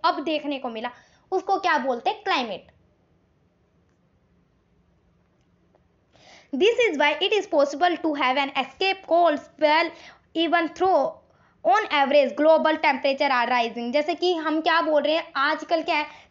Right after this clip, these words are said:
पहले तीस सालों में हम देखें तो हमारा जो टेम्परेचर है वो इतना नहीं था, लेकिन आज के टाइम में हमें गर्मियों में बहुत ज़्यादा गर्मी होती है as compare to thirty years हम देखते आ रहे हैं। थर्टी सा-, जो थर्टी years ago से इतनी गर्मी नहीं होती थी, लेकिन आज के टाइम में हो रही है ना,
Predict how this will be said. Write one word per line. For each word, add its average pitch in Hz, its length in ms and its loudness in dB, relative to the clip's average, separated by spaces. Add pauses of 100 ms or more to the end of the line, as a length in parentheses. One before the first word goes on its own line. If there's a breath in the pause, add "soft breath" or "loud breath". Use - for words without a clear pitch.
पहले 359 280 2
तीस 392 280 -2
सालों 370 280 0
में 370 140 -4
हम 320 220 -2
देखें 262 440 -2 (360 loud breath)
तो 370 60 2
हमारा 381 220 2
जो 381 120 0
टेम्परेचर 302 720 0
है 269 160 0
वो 320 240 -4
इतना 330 300 -2
नहीं 269 160 -4
था, 277 120 -4
लेकिन 311 360 -4
आज 311 200 2
के 330 100 -4
टाइम 320 180 -2
में 320 100 -2
हमें 311 200 -2
गर्मियों 285 380 0
में 294 220 -2
बहुत 349 440 2
ज़्यादा 311 220 2
गर्मी 294 300 0
होती 262 160 -6
है 294 140 -2
as 285 160 -2
compare 285 360 -4
to 330 100 -6
thirty 285 440 -6
years 269 180 -4
हम 285 180 -4
देखते 254 380 -6
आ 202 140 -2
रहे 202 120 -6
हैं। 214 100 -16 (280 loud breath)
थर्टी 302 240 -2
सा-, 262 360 0
जो 277 100 -4
थर्टी 302 480 -4
years 269 380 -2
ago 262 160 -4
से 302 60 -6
इतनी 285 280 -8
गर्मी 277 280 -2
नहीं 269 220 -4
होती 220 240 -10
थी, 247 100 -10
लेकिन 262 240 -6 (120)
आज 262 180 0
के 302 100 -4
टाइम 285 200 -4
में 294 100 -4
हो 254 200 -6
रही 254 140 -6
है 196 80 -8
ना, 220 100 -14